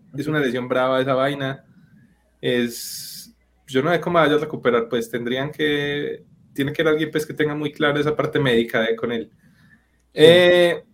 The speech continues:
Speaker 1: a mí me parece que tenía, tiene un muy buen brazo, ¿cierto? Este sí es cero corrida, incluso me parece que fuera, pues, de lo del, de la lesión, me parece que el principal problema que tenía era justamente que es demasiado estatua. Me parece que incluso a veces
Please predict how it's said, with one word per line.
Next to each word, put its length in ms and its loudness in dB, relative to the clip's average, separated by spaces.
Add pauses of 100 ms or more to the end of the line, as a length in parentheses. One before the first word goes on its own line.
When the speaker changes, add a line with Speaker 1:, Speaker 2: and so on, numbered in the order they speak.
(220)
Speaker 1:
a 60 0
mí 60 2
me 80 6
parece 220 4
que 100 2
tenía, 260 2 (100)
tiene 200 4
un 420 -4
muy 220 6
buen 240 2
brazo, 520 4 (240)
¿cierto? 380 2
Este 220 4
sí 580 0 (240)
es 220 4
cero 300 10
corrida, 640 4
incluso 840 -2 (760)
me 120 0
parece 280 8
que 280 6
fuera, 320 4
pues, 140 4
de 100 6
lo 120 6
del, 360 4
de 180 2
la 180 2
lesión, 340 0
me 80 -2
parece 260 -2
que 60 -4
el 80 -8
principal 400 -4
problema 340 -4
que 80 -4
tenía 420 -2
era 300 2 (500)
justamente 580 0
que 100 2
es 100 4
demasiado 840 0
estatua. 440 0
Me 140 -4
parece 300 -2
que 80 -6
incluso 360 -4
a 40 2
veces 380 -2